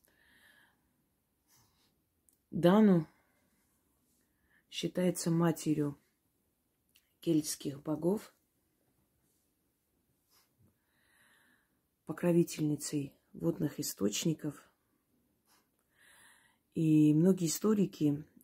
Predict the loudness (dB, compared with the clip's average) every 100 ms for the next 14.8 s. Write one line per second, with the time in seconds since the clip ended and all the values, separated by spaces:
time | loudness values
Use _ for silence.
0 | -10 -8 -6 -4 -6 -8 -8 -4 -2 0
1 | 0 0 0 2 2 0 -2 -4 -4 -6
2 | -8 -8 -8 -10 -16 -8 -2 0 0 -2
3 | 0 2 0 -2 _ _ _ _ _ _
4 | _ _ _ _ _ -10 -6 -4 -2 -4
5 | -4 -4 -2 2 4 6 4 2 -8 _
6 | _ -10 -4 -2 -2 -4 -4 -4 -6 -6
7 | -6 -4 -2 0 0 -4 -12 _ _ _
8 | _ _ _ _ _ _ _ _ _ -8
9 | -6 -8 -10 -8 -8 -4 -4 -2 -4 -6
10 | -10 _ _ -14 -6 -2 2 2 2 -4
11 | -20 -20 -20 _ _ _ _ _ -20 -20
12 | _ -8 -6 -6 -6 -10 -16 _ -12 -12
13 | -12 -16 _ -20 -20 -20 -20 -20 _ _
14 | 0 4 6 6 4 2 0 -2